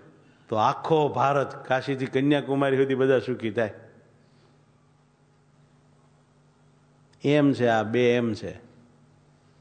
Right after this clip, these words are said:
આ બેને મહારાજ કે જો મારો ને તો સર્વ પ્રકારે માયાને તરીને ભગવાનને પામો તમે.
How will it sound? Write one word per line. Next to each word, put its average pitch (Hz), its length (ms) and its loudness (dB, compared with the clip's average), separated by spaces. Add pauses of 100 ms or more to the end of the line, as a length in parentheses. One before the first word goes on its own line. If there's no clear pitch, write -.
(120)
આ 113 100 -2
બેને 131 440 2
મહારાજ 156 420 2
કે 151 140 2
જો 151 140 4
મારો 143 400 4
ને 175 140 0
તો 147 140 2
સર્વ 156 400 4
પ્રકારે 180 640 2
માયાને 165 480 4
તરીને 147 480 4
ભગવાનને 127 500 0
પામો 123 360 2
તમે. 95 260 -8